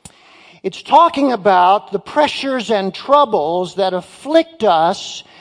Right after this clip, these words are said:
as we live in this age on our way to the celestial city in heaven. You know what's interesting?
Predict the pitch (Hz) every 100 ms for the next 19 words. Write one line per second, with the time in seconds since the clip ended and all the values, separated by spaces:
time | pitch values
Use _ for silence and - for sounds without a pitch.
0 | - - 175 - 202 202 240 254 294 285
1 | 285 330 - 220 190 190 214 170 220 220
2 | 254 262 262 254 285 269 202 202 214 -
3 | 294 311 240 202 196 190 - 214 226 269
4 | - - 247 247 247 - 277 208 185 190
5 | 196 190 190 175 202 208 156 131 175 254
6 | 285 269 277 247 254 - 349